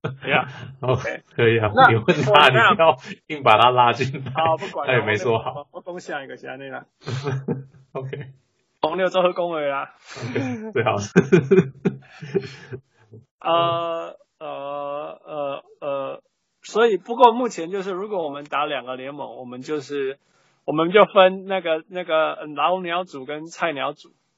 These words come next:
Speaker 1: yeah。
Speaker 2: 对，
Speaker 1: 所以
Speaker 2: 现在，现在有一个就是菜鸟比老鸟多，所以
Speaker 1: 那没关系啊，比菜啊。
Speaker 2: 不用，我意思是，可以，可以，像是你那个联盟是菜鸟组，但是，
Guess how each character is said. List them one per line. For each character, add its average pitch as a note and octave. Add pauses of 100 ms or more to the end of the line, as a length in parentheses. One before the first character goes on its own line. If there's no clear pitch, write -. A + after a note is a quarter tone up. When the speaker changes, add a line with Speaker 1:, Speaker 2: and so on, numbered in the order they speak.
(140)
Speaker 1:
yeah。 C3 (1160)
Speaker 2:
对， A3
Speaker 1:
所 G#3
以 F#3+
Speaker 2:
现 A#3
在， G#3+ (120)
现 A3+
在 A3+
有 C#3
一 C#3
个 D3+
就 D#3
是 C#3
菜 F3+
鸟 G#2 (200)
比 A2+
老 G#2+
鸟 A2+
多， F#2+ (1000)
所 -
以 -
Speaker 1:
那 E3+
没 E3+
关 G3+
系 G3
啊， E3+ (160)
比 C#3
菜 F#3
啊。 E3
Speaker 2:
不 D3
用， F#3 (220)
我 B2+
意 C#3
思 F3+
是， D#3+ (640)
可 D#3
以， E3+
可 -
以， F3
像 E3+
是 E3
你 A2+
那 C#3
个 C#3+
联 A#2
盟 A2
是 B2
菜 B2+
鸟 G2
组， -
但 C3+
是， C3+